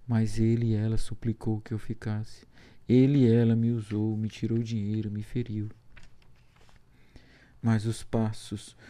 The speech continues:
já praticados haviam trazido uma importante mudança de atitude. O inventário nos ajudara a ver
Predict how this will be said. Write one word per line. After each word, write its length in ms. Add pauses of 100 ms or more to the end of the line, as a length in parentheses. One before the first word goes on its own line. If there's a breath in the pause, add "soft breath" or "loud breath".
(160 loud breath)
já 220
praticados 840
haviam 320
trazido 720 (340 loud breath)
uma 140
importante 640
mudança 420
de 120
atitude. 760 (920 soft breath)
O 140
inventário 680
nos 180
ajudara 540
a 40
ver 320